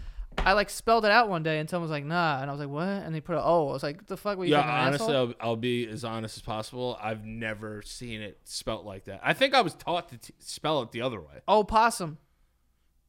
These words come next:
Speaker 1: Isn't that weird?
Speaker 2: Oh.
Speaker 1: Why do we have silent letters?
Speaker 2: Yeah, silent letters are bullshit.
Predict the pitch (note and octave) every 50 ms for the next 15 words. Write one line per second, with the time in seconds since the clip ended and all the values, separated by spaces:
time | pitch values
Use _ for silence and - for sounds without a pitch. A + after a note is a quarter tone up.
0 | _ _ _ _ _ _ _ _ _ _ _ _ _ _ _ _ _ _ - G3+
1 | G#3 B3+ C#4 C#4+ C4 G#3+ G#3+ G#3 A#3+ D#4 E4+ D#4 - _ _ _ _ - - -
2 | _ _ _ _ _ _ _ _ _ _ _ - G3 A#3+ D#4+ F4+ E4 E4+ C#4+ -
3 | - D4 D4 C#4 C4+ B3 B3+ C#4 D#4 D#4+ G3 C3 - - - _ _ _ _ _
4 | _ _ _ _ _ _ _ _ _ _ _ _ _ _ _ _ - B3 A3 G#3+
5 | - - C4 C#4 E4+ G4+ G4 F4 D4+ D4+ B3+ F3 C#3 B2+ A#2+ G#2 - - C#3+ D3
6 | D3+ D3 - - - F#2 F2 D#2+